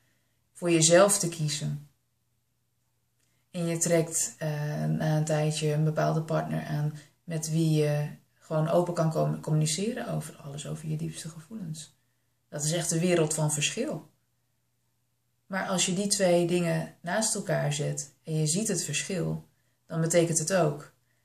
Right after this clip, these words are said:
dat je ook automatisch ziet welke groei je zelf hebt doorgemaakt.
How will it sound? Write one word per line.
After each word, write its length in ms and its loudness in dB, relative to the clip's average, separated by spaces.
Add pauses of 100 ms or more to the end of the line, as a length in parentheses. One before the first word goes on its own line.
(120)
dat 160 -8
je 100 2
ook 80 0
automatisch 760 2
ziet 360 -4 (160)
welke 280 -8
groei 260 -2
je 80 0
zelf 300 0
hebt 200 -4
doorgemaakt. 840 -12